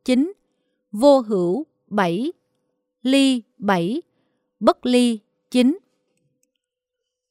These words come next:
Một ngàn không trăm ba mươi chín. Phi tiền sanh duyên cùng phi nhân duyên, phi cảnh duyên, có trưởng, bảy.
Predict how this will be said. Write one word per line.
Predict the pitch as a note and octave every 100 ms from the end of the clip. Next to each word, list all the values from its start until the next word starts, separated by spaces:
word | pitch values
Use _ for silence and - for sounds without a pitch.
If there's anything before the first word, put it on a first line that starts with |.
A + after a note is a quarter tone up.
| _
Một | A3+ A3
ngàn | B3 A#3 G#3+ D4+
không | D4 C4
trăm | A#3+ C4+ B3 A#3+
ba | B3+
mươi | B3 A#3+ -
chín. | B3 D4+ A4 _ _ _ _ _ _ _ _ _ _ _ _ _ _
Phi | - D4 C4+
tiền | B3+ G#3+ G3
sanh | C#4+ B3+ B3
duyên | C4+ C4 A#3+
cùng | - A#3+ G3 F#3
phi | - C4 B3+
nhân | A#3+ A#3+ A#3 A3
duyên, | B3+ A#3+ A3+ - _ -
phi | C4+ B3+ A3+
cảnh | G3+ F3+ B3
duyên, | B3+ B3+ A#3+ G#3+ _ _ _ -
có | D#4
trưởng, | - A3+ F#3 F3 C4+ D#4 _
bảy. | G3+ F#3+ F3+